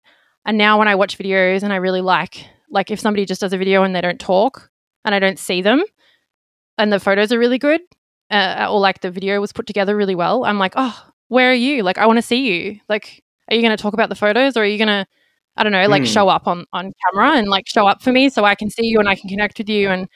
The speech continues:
Speaker 1: you know what I mean? Like, I, I want that. So I think that that does do a lot better on YouTube. Um, but a lot of people put those videos together, like those slideshow ones, just 'cause they wanna share their work, uh,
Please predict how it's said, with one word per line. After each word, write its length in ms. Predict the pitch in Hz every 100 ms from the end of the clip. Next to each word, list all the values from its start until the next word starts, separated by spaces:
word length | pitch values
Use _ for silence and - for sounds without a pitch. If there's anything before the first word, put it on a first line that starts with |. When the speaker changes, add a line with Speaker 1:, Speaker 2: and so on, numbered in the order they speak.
| _ _ _ _
Speaker 1:
you 100 | 294
know 80 | 269
what 120 | 226
I 60 | 202
mean? 260 | 190 208
Like, 140 | 226 -
I, 120 | 208
I 240 | 202 208
want 220 | 196 190 180
that. 240 | - -
So 100 | -
I 100 | 214
think 220 | 202 233 -
that 200 | 196 -
that 180 | 190 185
does 260 | 196 185 185
do 420 | 196 196 196 190 -
a 60 | 190
lot 200 | 190 180
better 420 | 185 180 175 180 _ _ -
on 140 | 202
YouTube. 500 | 190 185 190 175 180 - _ _
Um, 360 | 190 180 175 180 _ _ _ _
but 100 | 233
a 40 |
lot 140 | 233 240
of 60 |
people 240 | 233 220 214
put 160 | 214
those 160 | 208 190
videos 320 | 185 196 190
together, 300 | - 185 180
like 160 | 180 175
those 220 | 180 175
slideshow 400 | - 180 170 202
ones, 240 | 185 185 180
just 160 | 196 -
'cause 140 | 196
they 140 | 190
wanna 220 | 185 190 185
share 280 | - 190
their 360 | 180 185 180 180 - _ _ _ _ _
work, 320 | - 175 220 - - _ _ _ _ _
uh, 120 | 214